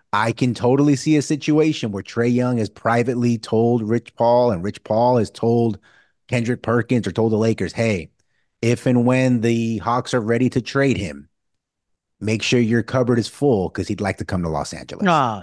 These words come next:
Speaker 2: jeez. Uh, Rob, that, that's an A plus, ten out of ten, um, delivery. I was super impressed. I just,
Speaker 1: <laughs>
Speaker 2: do, are you sure? Tr-, like, listen, I like Trae Young. I've been higher on him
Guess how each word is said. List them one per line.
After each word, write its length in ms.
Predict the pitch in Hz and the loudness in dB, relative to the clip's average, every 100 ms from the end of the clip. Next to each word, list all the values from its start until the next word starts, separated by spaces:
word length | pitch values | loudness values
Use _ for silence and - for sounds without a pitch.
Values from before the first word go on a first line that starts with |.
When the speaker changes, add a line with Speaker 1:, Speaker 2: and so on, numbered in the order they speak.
| - | -14
Speaker 2:
jeez. 220 | - - _ - | -20 -20 _ -10
Uh, 220 | 147 160 165 | -8 -8 -12
Rob, 380 | 147 160 160 | -6 -2 0
that, 220 | 135 175 139 | 0 0 0
that's 220 | 160 - | -2 0
an 140 | 113 - | -4 -2
A 200 | 139 151 | 0 0
plus, 440 | - 151 139 123 | 0 0 2 0
ten 260 | - 151 143 | -2 0 2
out 160 | 135 123 | 2 -2
of 120 | 101 | -2
ten, 400 | 131 127 120 120 | 0 0 0 -4
um, 520 | 113 110 107 98 92 - - - _ | -4 -2 -2 -2 -2 -6 -18 -20 _
delivery. 520 | 113 117 110 120 110 | 2 2 4 4 2
I 240 | - 139 139 | 2 2 4
was 140 | 123 98 82 | 2 0 0
super 260 | 165 135 | -2 0
impressed. 420 | 101 92 98 - - - - _ _ | -4 -4 -6 -8 -20 -20 -20 _ _
I 260 | 131 - 226 | -2 2 2
just, 260 | - 160 - | 2 -2 0
Speaker 1:
<laughs> 20 | |
Speaker 2:
do, 100 | 196 | 2
are 120 | 202 | 4
you 260 | 196 208 190 | 6 8 6
sure? 880 | - - - - 151 151 247 320 339 | 4 0 0 2 4 6 6 4 2
Tr-, 380 | - - - - | -4 -12 -12 -2
like, 200 | 202 208 175 | 2 2 2
listen, 280 | 170 127 107 | 2 0 -2
I 180 | 131 190 | -2 2
like 260 | 170 165 | 2 2
Trae 240 | - 160 147 | 0 0 4
Young. 340 | 139 139 139 | 2 4 2
I've 240 | 120 127 104 | 0 -4 -2
been 160 | 123 | -2
higher 400 | 110 139 151 151 | -2 -2 0 0
on 120 | 143 | 0
him 340 | 135 139 135 | 0 0 -2